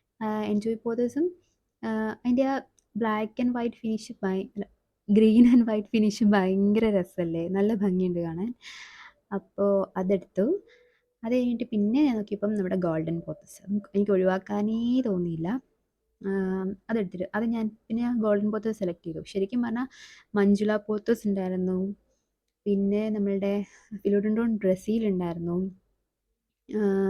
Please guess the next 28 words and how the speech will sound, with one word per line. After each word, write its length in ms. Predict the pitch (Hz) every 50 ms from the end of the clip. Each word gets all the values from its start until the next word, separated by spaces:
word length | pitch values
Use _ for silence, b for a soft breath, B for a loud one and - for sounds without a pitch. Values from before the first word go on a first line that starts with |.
| 190 190 185 185 185
പിന്നെ 240 | 185 185 214 214 226
നമ്മളുടെ 320 | 226 214 208 208 202 214 214 214 - _ _ -
ഡാർക്ക് 440 | 190 180 175 185 208 208 - - 254
ഗ്രീൻ 240 | 208 208 202 196 185
ഇല്ലേ 180 | 185 185 180 180
പോത്തസിൻ്റെ, 560 | 180 - 180 175 - 180 180 - 185 175 180 185 B B B B B B B B -
ആ 100 | 208 220 233 226
വെറൈറ്റി 360 | 220 202 190 185 185 185 196
ഉണ്ടായിരുന്നു, 380 | 185 180 175 175 175 185 190 202
മാർബിൾ 400 | 196 185 175 170 175 175 190 196
പോത്തസ് 400 | 196 - 202 208 202 214 - -
ഉണ്ടായിരുന്നു, 460 | 190 180 175 170 165 170 170 175 202 220 - b b b b b b b b b b _ _ -
ആ, 40 | 190 185 185
അങ്ങനെ 240 | 185 180 185 190 208
പലതുണ്ടായിരുന്നു. 920 | 202 226 208 190 196 226 226 247 214 202 202 196 202 202 202 196 185 175 185 - _
പക്ഷേ, 360 | 190 _ - - - 226 240 262 254 B B B B B B B B
ആ, 100 | 208 196
ഇപ്പം 240 | 196 196 - - 220
അഞ്ച്, 340 | 214 202 208 220 220 233 254 240 - - 220
അഞ്ച് 280 | 208 214 226 226 277
പോട്ട്സിലേ 440 | 247 - 220 214 208 - 208 202 196
ഞാൻ 160 | 190 190 185
വാങ്ങിയുള്ളൂ. 440 | 185 180 180 175 180 180 185 180 175
അപ്പം 200 | 175 _ 180 180
ഞാൻ, 160 | 180 185 196 220 - _ _ b b b b b b b b b b b b -
എനിക്ക് 220 | 202 202 202 - 233
ഏറ്റവും 580 | 214 208 202 _ _ _ - 247 254 254 262 269 262 - -
നല്ലത് 420 | 240 240 233 233 240 247 226 240